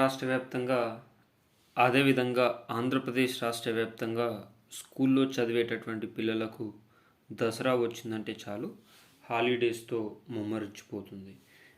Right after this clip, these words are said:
అయితే ఇప్పటివరకు ఇరవై ఐదవ తేదీ నుంచి, ఇరవై రెండవ తేదీ నుంచి, ఇరవై రెండవ తేదీ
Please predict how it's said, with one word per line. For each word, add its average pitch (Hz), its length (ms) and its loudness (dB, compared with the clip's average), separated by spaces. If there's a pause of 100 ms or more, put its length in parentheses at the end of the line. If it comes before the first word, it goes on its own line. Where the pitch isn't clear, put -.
అయితే 135 300 4 (500)
ఇప్పటివరకు 151 640 6 (360)
ఇరవై 143 280 8
ఐదవ 143 200 4 (140)
తేదీ 131 280 6 (100)
నుంచి, 123 300 -2 (520)
ఇరవై 127 340 4 (760)
రెండవ 135 320 4 (120)
తేదీ 127 320 4
నుంచి, 113 320 -2 (920)
ఇరవై 123 280 2 (100)
రెండవ 123 240 4 (140)
తేదీ 117 240 0